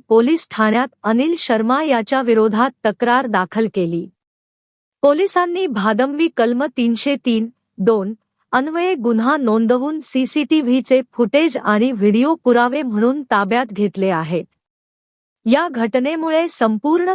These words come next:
खांडबारा गावात सक्का मित्रच पक्का वैरी निघाला अशी जोरदार चर्चा सुरू आहे. विसरवाडी पोलीस ठाण्याचे उपनिरीक्षक देविदास वडगुले या प्रकरणाचा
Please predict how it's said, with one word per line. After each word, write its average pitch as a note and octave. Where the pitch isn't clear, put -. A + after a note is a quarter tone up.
खांडबारा B3+
गावात G#3+
सक्का C4
मित्रच B3
पक्का C4
वैरी A3
निघाला A3+
अशी C#4
जोरदार A3
चर्चा G#3+
सुरू G3+
आहे. F3
विसरवाडी F#4
पोलीस C4
ठाण्याचे B3+
उपनिरीक्षक C4+
देविदास A#3
वडगुले G#3+
या B3
प्रकरणाचा A#3